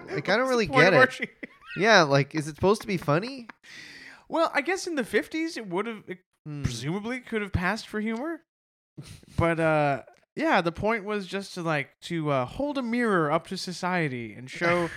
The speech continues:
Speaker 1: <laughs>
Speaker 2: show youth culture, uh,
Speaker 1: Huh.
Speaker 2: its own reflection.
Speaker 1: Wow.
Speaker 2: You know?
Speaker 1: Do you
Speaker 2: Uh,
Speaker 1: think that's legitimate that in the fifties and sixties it was like in movies where it's like, let everyone had those haircuts and the cardigan sweaters and eating burgers all the time? And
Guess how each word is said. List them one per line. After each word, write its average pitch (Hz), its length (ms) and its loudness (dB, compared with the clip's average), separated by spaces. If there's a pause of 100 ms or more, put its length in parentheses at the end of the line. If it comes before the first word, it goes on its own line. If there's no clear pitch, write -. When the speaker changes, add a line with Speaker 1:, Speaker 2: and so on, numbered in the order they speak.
(140)
Speaker 1:
<laughs> 262 440 -2
Speaker 2:
show 226 220 6
youth 220 400 6
culture, 143 720 0 (120)
uh, 117 260 -6 (140)
Speaker 1:
Huh. - 40 2
Speaker 2:
its 170 120 0
own 214 240 8
reflection. 180 720 0 (360)
Speaker 1:
Wow. 113 520 -6
Speaker 2:
You 170 100 -2
know? 160 380 2 (340)
Speaker 1:
Do 131 80 -2
you - 40 0
Speaker 2:
Uh, - 20 -6
Speaker 1:
think 415 160 0
that's 415 240 -2
legitimate 170 560 0
that 160 100 0
in 156 100 -2
the 151 80 -4
fifties 151 400 -6
and 147 120 -8
sixties 151 440 -4
it 139 80 -8
was 127 240 -2
like 131 220 -4
in 135 120 -8
movies 131 360 -6
where 113 160 -4
it's 110 160 -10
like, 104 300 -8 (400)
let 220 140 -4 (240)
everyone 160 300 -2
had 147 140 -2
those 139 180 -2
haircuts 147 640 0
and 120 180 -8
the 110 180 -6 (420)
cardigan 151 540 0
sweaters 147 580 0
and 113 320 -12
eating 139 280 -10
burgers 135 500 0
all 147 120 4
the 151 120 -2
time? 147 480 -2
And 110 240 -8